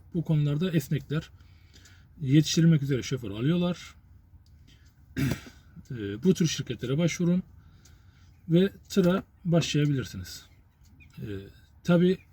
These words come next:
şu var, e, çoğu arkadaşlarda şöyle bir korku olacak ilk etapta. Takdir edersiniz ki büyük bir araç,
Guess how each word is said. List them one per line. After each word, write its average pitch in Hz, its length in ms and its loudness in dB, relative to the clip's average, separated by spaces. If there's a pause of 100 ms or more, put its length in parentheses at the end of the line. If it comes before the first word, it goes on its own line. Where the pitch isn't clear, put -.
(100)
şu 180 260 2
var, 156 320 0
e, 117 300 -4
çoğu 160 420 2
arkadaşlarda 151 880 -2
şöyle 151 300 2
bir 139 60 -6
korku 139 380 0
olacak 139 300 0
ilk 139 180 -4
etapta. 139 440 -8 (1700)
Takdir 165 280 2
edersiniz 160 420 4
ki 135 140 -4
büyük 135 240 2
bir 165 80 2
araç, 156 500 0